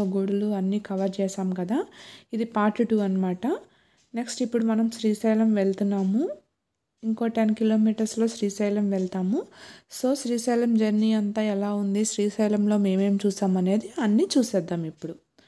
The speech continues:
ఇప్పుడు night time nine ఓ o'clock అయ్యింది. మనం ఇంకొక టెన్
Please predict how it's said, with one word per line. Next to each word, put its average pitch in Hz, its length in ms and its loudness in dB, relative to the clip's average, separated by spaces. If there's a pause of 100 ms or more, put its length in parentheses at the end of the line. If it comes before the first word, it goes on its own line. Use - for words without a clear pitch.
(1160)
ఇప్పుడు 240 220 -2 (120)
night 220 260 0 (140)
time 220 320 4
nine 202 180 2
ఓ 208 140 2
o'clock 202 320 -2
అయ్యింది. 190 420 2 (140)
మనం 226 180 2 (120)
ఇంకొక 214 340 -2
టెన్ 202 160 0